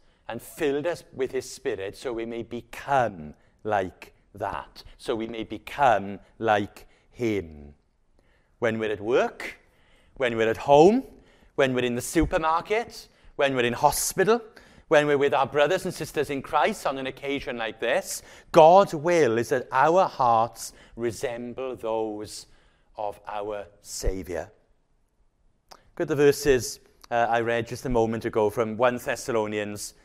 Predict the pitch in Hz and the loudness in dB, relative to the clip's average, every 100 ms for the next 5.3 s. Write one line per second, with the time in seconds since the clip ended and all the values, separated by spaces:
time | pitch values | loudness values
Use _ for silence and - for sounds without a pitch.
0 | _ - 143 117 101 90 85 - - _ | _ -12 -2 0 0 -4 -10 -16 -20 _
1 | _ _ _ _ _ _ - - - 123 | _ _ _ _ _ _ -20 -20 -8 -4
2 | 123 143 127 160 208 - - 175 160 147 | -2 -2 2 4 4 0 2 4 4 2
3 | 107 165 233 - _ _ _ - 147 139 | -2 -2 -4 -8 _ _ _ 2 4 4
4 | 143 139 139 - 170 135 127 120 - 240 | 2 4 4 4 -2 -2 -4 -8 -2 0
5 | 127 117 139 | 2 0 -2